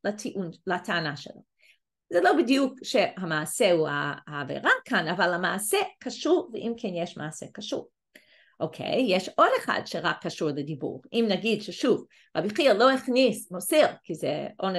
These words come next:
זה עבירה בדיבור, גם עדים זוממים, דדיבורא דלפי מעשהו. אוקיי, אז, וקטנה, וזה מופיע. אז מה אומרים? כן, זה קלאסי, עדים זוממים זה,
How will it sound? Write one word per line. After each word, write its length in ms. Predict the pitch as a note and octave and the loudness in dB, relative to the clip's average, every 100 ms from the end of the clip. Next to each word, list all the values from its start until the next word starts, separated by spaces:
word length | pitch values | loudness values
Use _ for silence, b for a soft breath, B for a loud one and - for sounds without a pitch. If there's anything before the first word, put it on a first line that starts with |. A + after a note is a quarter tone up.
| D#3 | -4
זה 180 | E3+ D#3 | -2 -2
עבירה 360 | D3+ D3+ G#3+ A3 | -2 0 2 2
בדיבור, 580 | D3 F#3 C4 A#4 F#4+ b b _ - | -2 0 4 4 0 b b _ -10
גם 160 | D#3 D3 | -8 -4
עדים 260 | D#3+ G#3 | -2 0
זוממים, 500 | A3+ C#4+ A4+ C5+ A3 | 0 0 0 -2 -4
דדיבורא 500 | D3+ D#3+ E3+ A3 C4 | -4 -4 0 2 4
דלפי 420 | A#3 D3+ C#3+ D#3 E3+ | 4 2 -2 -4 -2
מעשהו. 680 | G3 D4 - A4+ D4+ D3 _ _ _ _ _ _ _ _ - | 0 0 -2 -2 -4 -6 _ _ _ _ _ _ _ _ -6
אוקיי, 220 | B3 - | -4 -2
אז, 420 | - C#4+ F4 E4+ - | 0 2 2 0 -2
וקטנה, 600 | G#3+ A#3 G4 - G#4 A4 F#2+ F3+ | -2 0 0 0 0 -2 -6 -4
וזה 220 | F#3 F3 | -2 0
מופיע. 360 | F#3+ G#3 G#4 - - _ _ _ _ - | -2 -2 -4 -4 -12 _ _ _ _ -14
אז 160 | C#3 | -6
מה 160 | E3+ C#3+ | -4 -2
אומרים? 360 | C#3+ A3+ G4 - | 0 0 0 0
כן, 240 | G#3+ B3+ | 0 0
זה 80 | A#3 | -2
קלאסי, 560 | - D4 D4+ - - - | 4 4 4 0 -4 0
עדים 300 | A#3+ E4 E4 | 2 2 2
זוממים 540 | F#3 E3 D#3+ F3 A#3 | 0 0 -2 -4 -2
זה, 280 | F3 D#3+ | 0 0